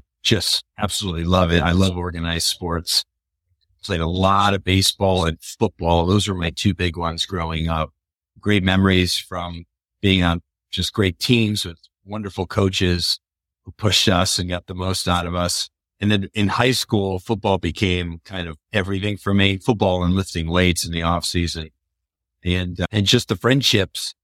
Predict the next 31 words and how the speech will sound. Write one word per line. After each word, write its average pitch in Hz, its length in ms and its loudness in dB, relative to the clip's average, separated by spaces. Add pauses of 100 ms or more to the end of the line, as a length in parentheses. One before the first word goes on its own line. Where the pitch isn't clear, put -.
(180)
In 110 80 -2
fact, 107 260 0
I 104 80 4
have 110 220 0
a 95 60 -4
fun 104 260 -2
trip 110 320 0 (160)
lined 95 340 0
up 90 220 -2
next 98 420 0
month 92 540 2 (440)
with 95 460 0 (460)
five 101 560 2
of 98 180 -4
my 92 560 -4
best - 400 0
friends 98 320 -4
from 90 160 -10
high 95 220 2
school. 85 560 -2
All 92 180 0
of 95 80 2
us 95 140 2
played 92 260 2
football 85 400 -4
together. 85 600 2 (500)
And 95 160 -6
we 101 120 0
do 113 240 2
this 110 300 2
every 101 320 0